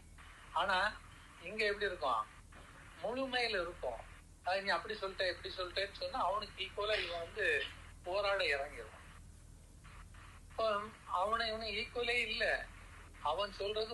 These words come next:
உண்மையே இல்ல, அதை ஏன் உள்ள வாங்கணும்? அதுக்காக ஏன் போராடணும் அப்படின்னு நினைக்கிற பொழுது அந்த ஞானி என்ன பண்ணிடுவாரு? அமைதியாக இருந்துருவார். ஆனா பாக்குறவங்களுக்கு அவனுக்கு ஒண்ணுமே தெரியாது, ஆனா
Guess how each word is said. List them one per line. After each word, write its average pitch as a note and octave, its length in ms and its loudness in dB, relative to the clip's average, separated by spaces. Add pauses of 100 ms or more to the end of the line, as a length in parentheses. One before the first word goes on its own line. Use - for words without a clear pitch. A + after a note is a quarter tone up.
(100)
உண்மையே G#3 340 4 (120)
இல்ல, F3+ 160 2 (720)
அதை F#3 160 2 (140)
ஏன் A#3 180 2
உள்ள G3+ 140 4 (120)
வாங்கணும்? D3 420 2 (220)
அதுக்காக G#3+ 420 2 (200)
ஏன் G#3+ 200 2
போராடணும் E3 640 2 (540)
அப்படின்னு A3 300 2 (100)
நினைக்கிற G3+ 360 2 (120)
பொழுது C3 340 2 (640)
அந்த F3 140 2 (120)
ஞானி F3 280 4
என்ன E3 120 0
பண்ணிடுவாரு? C#3 520 0 (920)
அமைதியாக D3 720 0
இருந்துருவார். - 420 -8 (120)
ஆனா D3 120 4 (160)
பாக்குறவங்களுக்கு C#3 720 2 (420)
அவனுக்கு D#3+ 300 4
ஒண்ணுமே C#3+ 300 0 (160)
தெரியாது, - 320 -10 (680)
ஆனா E3+ 120 4